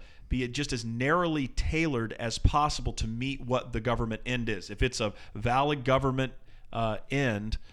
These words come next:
then you don't want to encroach upon that freedom. And I think with relationships, it's the same thing,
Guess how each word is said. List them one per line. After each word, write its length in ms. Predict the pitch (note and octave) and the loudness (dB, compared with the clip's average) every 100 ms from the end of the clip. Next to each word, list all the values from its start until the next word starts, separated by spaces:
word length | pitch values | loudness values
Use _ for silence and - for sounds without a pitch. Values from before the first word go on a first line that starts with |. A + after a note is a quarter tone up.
| - - - - | -18 -18 -16 0
then 520 | A2 C#3 C3+ B2+ - - - | 4 6 4 0 -6 -18 -18
you 260 | - A#2 C#3+ | -8 -2 -2
don't 360 | A#2 C#3+ F3 C3+ | 6 6 6 2
want 260 | C#3 C3 | 2 2
to 200 | C3+ - | -2 -2
encroach 540 | B2+ B2+ - C#3+ D3 - | -4 -2 4 4 4 6
upon 400 | A2+ A#2+ A#2 A2+ | 8 8 4 0
that 220 | A2 - | -2 -2
freedom. 300 | D3 C#3+ A2+ | 2 2 2
And 80 | A#2 | 0
I 60 | B2+ | -2
think 240 | - F3 | -2 -2
with 140 | D3+ C#3+ | -2 0
relationships, 680 | B2+ D3+ F#3+ D3+ - C3 B2+ | 0 2 2 0 -2 -2 -4
it's 100 | B2+ | -6
the 60 | |
same 340 | A#2+ D3+ C3+ B2 | -4 -4 -4 -2
thing, 400 | - F3+ G#2+ | 0 2 0